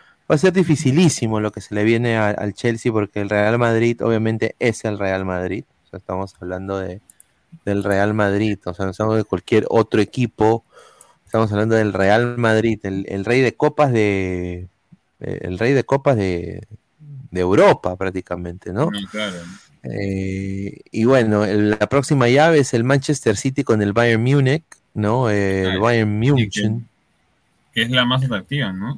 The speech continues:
Speaker 2: Creo yo, dentro de todo.
Speaker 1: Para mí, sí.
Speaker 2: Eh, es un cincuenta cincuenta.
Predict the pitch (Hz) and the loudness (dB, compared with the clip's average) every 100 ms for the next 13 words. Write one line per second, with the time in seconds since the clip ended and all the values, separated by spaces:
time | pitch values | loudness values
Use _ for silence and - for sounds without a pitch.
0 | 180 113 107 101 104 104 98 98 90 101 | -10 -8 -6 -4 -2 -2 -4 -6 -6 -4
1 | 101 110 101 101 107 - 101 98 98 98 | 0 2 2 2 0 -2 -2 0 0 -2
2 | 95 98 95 - _ _ _ _ _ _ | -4 -10 -16 -18 _ _ _ _ _ _
3 | _ _ _ _ _ _ _ - - - | _ _ _ _ _ _ _ -20 -16 -6
4 | 143 196 196 135 127 170 180 - 113 98 | -2 -2 0 -4 -4 -6 -6 -4 -6 -2
5 | 139 110 92 87 90 | 0 0 -4 -10 -14